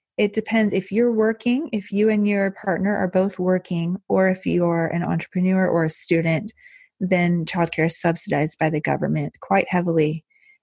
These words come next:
And so depending on your income levels, you get different percentages of your childcare costs covered benefit.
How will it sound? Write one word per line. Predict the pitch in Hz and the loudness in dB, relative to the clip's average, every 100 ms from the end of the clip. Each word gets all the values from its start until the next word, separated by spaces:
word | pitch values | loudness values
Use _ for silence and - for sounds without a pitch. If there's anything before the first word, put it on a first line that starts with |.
| - | -2
And | 185 175 | 0 2
so | 185 | 2
depending | 180 180 185 185 180 | 2 2 2 4 2
on | 170 170 | 2 2
your | 170 | 2
income | - 175 - 180 170 | 2 2 0 0 2
levels, | 160 160 160 - | 2 2 0 0
you | 160 | 0
get | 156 | 0
different | - 156 151 | 0 -2 -2
percentages | 165 160 151 156 160 156 - | -4 -2 -2 0 0 0 0
of | 151 151 156 - | 0 2 -2 -6
your | - 170 | 0 0
childcare | - 151 151 - 156 | 0 -2 -2 -4 -6
costs | - 147 156 - | -4 -6 -6 -8
covered | - 165 147 143 165 - _ _ _ _ _ - | -4 -2 2 0 0 -8 _ _ _ _ _ -4
benefit. | 120 - - 165 - | -2 0 0 0 -2